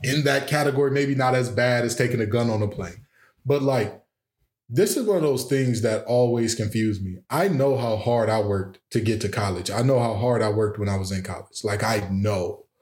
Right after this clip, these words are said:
Like, there is, like, I sacrificed so much. It was, like, missed homecomings, missed birthdays. I missed funerals. I missed, like, all types of stuff because I was like, I, I am single-mindedly focused. I'm single-mindedly focused on becoming a, a,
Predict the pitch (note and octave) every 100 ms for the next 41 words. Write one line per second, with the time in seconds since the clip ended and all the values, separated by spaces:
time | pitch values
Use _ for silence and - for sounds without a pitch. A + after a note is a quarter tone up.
0 | _ _ A2 G#2+ G#2+ B2 B2 A#2 G#2 G#2+
1 | G2 F#2 - _ - - _ C3+ C#3 -
2 | D#3 D3 B2+ C3+ A2 - - B2+ A#2+ A2+
3 | G#2 A#2+ B2 A2 A2+ G2+ G2 B2 A#2+ A#2+
4 | B2+ B2+ B2 B2 A#2 G2+ A2 A#2 G#2 G#2
5 | B2+ B2 B2 A2+ G#2+ G2+ G2 - - -
6 | A#2+ A#2+ G#2 - C3 C#3 C3+ A#2+ A2+ A2
7 | D3 D3+ C3 B2 G#2+ - - C3 C3+ C3+
8 | - B2 A2 G#2 - G#2 F#2+ - - -
9 | - A2 C3+ B2 A#2+ G2+ G#2 F#2 - A2
10 | B2 B2+ A#2 C3 C3+ A#2 - C#3+ D3 D3
11 | C#3 B2+ - - - B2+ C#3 C3 B2+ B2
12 | A#2 A#2+ C3+ C3 A#2+ G#2+ - - C3 C3
13 | - D#3+ D#3 C#3 C#3 C3 B2 B2 C3 B2
14 | B2 A2+ A2+ C3 B2 A2+ A2 - A2+